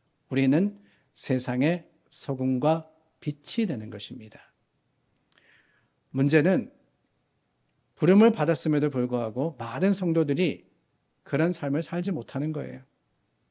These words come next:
소금이 짠맛을 잃는 것이나 등불을 켜고 그것을 등 아래, 그러니까 그 볼 아래 두는 것은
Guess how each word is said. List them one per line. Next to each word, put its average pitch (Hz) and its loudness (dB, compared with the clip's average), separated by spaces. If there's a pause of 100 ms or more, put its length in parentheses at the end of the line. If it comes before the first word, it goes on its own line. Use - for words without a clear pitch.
(1120)
소금이 196 6
짠맛을 202 4
잃는 160 2
것이나 143 0 (280)
등불을 196 4
켜고 151 0 (200)
그것을 156 0 (260)
등 185 2
아래, 139 -2 (220)
그러니까 147 -2
그 170 0
볼 202 10
아래 160 4
두는 135 0
것은 120 -2